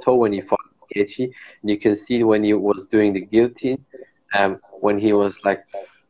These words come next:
because his, he, he knew his, his toe, uh, was hurt, and then you can see these tapes, but he still did it. And his approach is just way smarter than all the people when it comes to grappling. Everybody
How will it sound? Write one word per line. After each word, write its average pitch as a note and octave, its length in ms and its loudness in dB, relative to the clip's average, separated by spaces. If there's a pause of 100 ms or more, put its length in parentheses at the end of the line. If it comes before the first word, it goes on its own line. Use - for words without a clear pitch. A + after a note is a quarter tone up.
(280)
because A2 280 0
his, G#2 200 0
he, G#2 360 -4
he G#2+ 120 -6
knew A#2 200 0
his, G2+ 260 -2
his - 180 -20
toe, G#2+ 420 0 (140)
uh, F#2+ 220 0
was F#2+ 220 -8
hurt, G2+ 360 0
and G2 160 -6
then G2 160 -4
you F#2+ 100 -10
can G#2 200 -16
see G#2+ 200 -4
these G2 240 -8
tapes, - 360 0
but - 140 -4
he G#2 100 -2
still B2+ 300 2
did A2 200 4
it. F2+ 140 -2 (320)
And A2 120 0
his D#3+ 180 4
approach C#3+ 420 2
is G2+ 260 -4
just - 300 -6
way G2+ 320 2
smarter G2 440 -4
than F#2 160 -2
all F#2+ 220 0
the G2 80 -2
people F#2 280 -6
when F#2+ 140 -2
it F#2 120 -6
comes F#2+ 240 -4
to G#2 100 -4
grappling. G2+ 400 0
Everybody A#2+ 500 4